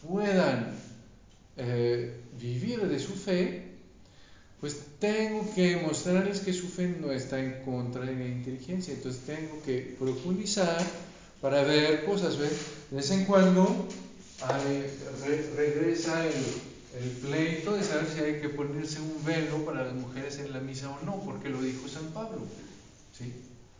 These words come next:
Es palabra de Dios, ¿sí?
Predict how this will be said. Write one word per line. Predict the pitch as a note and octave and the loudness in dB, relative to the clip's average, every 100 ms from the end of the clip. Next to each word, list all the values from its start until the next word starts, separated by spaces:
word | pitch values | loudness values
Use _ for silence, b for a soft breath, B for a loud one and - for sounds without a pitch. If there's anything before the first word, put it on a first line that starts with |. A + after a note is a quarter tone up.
| - - - | -20 -20 -14
Es | - | -12
palabra | - C#4 D4+ D#3 E3+ | -10 -8 -4 -4 -4
de | D#3+ | -4
Dios, | D#3+ - - - - - - - - | -6 -8 -10 -14 -16 -20 -20 -20 -14
¿sí? | A#2+ A#2+ | -12 -12